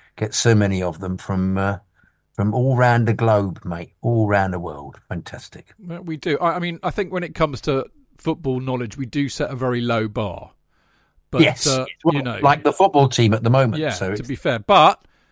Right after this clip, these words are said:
Speaker 2: you know, as far as them hosting the show, I think that we're much funnier. So I think we've always got that on our side.
Speaker 1: Oh yeah, yeah, I'd forgotten about that. Yeah, that's
Speaker 2: Yeah.
Speaker 1: good.
Speaker 2: We might, we
Speaker 1: More
Speaker 2: might not, we
Speaker 1: bollocks.
Speaker 2: might know nothing and talk bollocks, but we are funny.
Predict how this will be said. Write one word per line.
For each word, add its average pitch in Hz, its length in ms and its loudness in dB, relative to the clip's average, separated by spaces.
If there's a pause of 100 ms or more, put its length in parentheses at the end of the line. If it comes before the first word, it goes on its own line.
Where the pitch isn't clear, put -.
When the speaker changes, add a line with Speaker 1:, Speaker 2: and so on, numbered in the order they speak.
(180)
Speaker 2:
you 160 120 -4
know, 147 180 2
as 147 80 -6
far 190 260 4
as 160 100 -2
them 151 200 0
hosting 135 380 -2
the 117 80 -8
show, 117 360 -4
I 147 120 0
think 147 220 -8
that 139 80 -6
we're 139 120 -2
much 131 240 -6
funnier. 98 460 -4
So 113 200 -12
I 117 60 -8
think 123 220 -10
we've 120 160 -8
always 117 180 -4
got 101 220 -8
that 113 160 -6
on 98 160 -12
our 92 100 -12
side. - 380 -16 (440)
Speaker 1:
Oh 240 100 6
yeah, 285 200 6
yeah, 247 220 6
I'd 175 80 2
forgotten 220 280 0
about 85 300 -6
that. - 200 -16
Yeah, 139 180 -6
that's 113 280 -6
Speaker 2:
Yeah. 80 100 -10
Speaker 1:
good. 78 120 -16
Speaker 2:
We 131 60 -8
might, 156 220 -4
we 156 100 -2
Speaker 1:
More 170 140 6
Speaker 2:
might 170 80 2
not, 170 160 2
we 160 100 -2
Speaker 1:
bollocks. 175 100 -6
Speaker 2:
might 185 160 4
know 180 140 4
nothing 165 400 0
and 131 100 -8
talk 127 220 -2
bollocks, 104 360 0
but 123 120 -6
we 120 180 -4
are 107 40 -4
funny. 85 360 -8